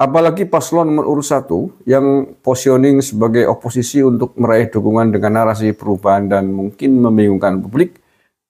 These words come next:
karena ternyata parpol yang mengusung masih jadi bagian dalam blok pemerintahan Jokowi. Hal tersebut juga terjadi pada paslon nomor urut tiga.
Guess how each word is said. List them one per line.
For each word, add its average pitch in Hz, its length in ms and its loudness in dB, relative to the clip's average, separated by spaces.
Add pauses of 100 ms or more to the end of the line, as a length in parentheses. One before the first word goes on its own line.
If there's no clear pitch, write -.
karena 110 320 0
ternyata 113 480 0
parpol 131 560 0
yang 117 240 0
mengusung 123 480 -2
masih 117 400 -2 (1040)
jadi 107 320 2
bagian 95 480 0
dalam 87 400 0
blok - 320 -2
pemerintahan 90 560 0
Jokowi. 101 480 -2 (560)
Hal 131 240 0
tersebut 120 480 -2
juga 110 240 0
terjadi 98 560 -4
pada 90 160 0
paslon 85 560 -6
nomor 92 400 0
urut - 80 -12
tiga. 87 320 -8